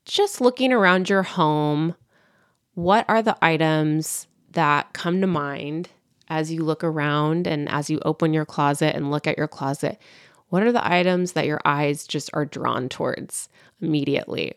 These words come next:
Where is your mind going immediately? Oftentimes, it's the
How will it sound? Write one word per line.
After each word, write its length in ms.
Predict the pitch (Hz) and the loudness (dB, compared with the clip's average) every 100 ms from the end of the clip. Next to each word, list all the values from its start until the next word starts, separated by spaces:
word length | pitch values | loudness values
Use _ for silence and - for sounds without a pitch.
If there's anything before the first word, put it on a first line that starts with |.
| - | -6
Where 220 | 160 170 | 2 4
is 160 | 208 202 | 4 4
your 120 | 196 | 2
mind 320 | 160 147 147 | 2 0 0
going 260 | 147 143 147 | 0 0 -2
immediately? 840 | 151 143 139 139 - - 123 - - - - - _ - - | -2 -2 -2 -2 -4 -4 -6 -6 -10 -20 -20 -20 _ -18 0
Oftentimes, 1040 | 175 196 - 214 196 175 165 165 165 170 - | 2 2 0 0 2 2 4 4 2 0 -2
it's 380 | 147 151 - - - | -2 -2 -4 -12 -4
the 520 | 156 147 147 147 147 | -2 0 0 0 -2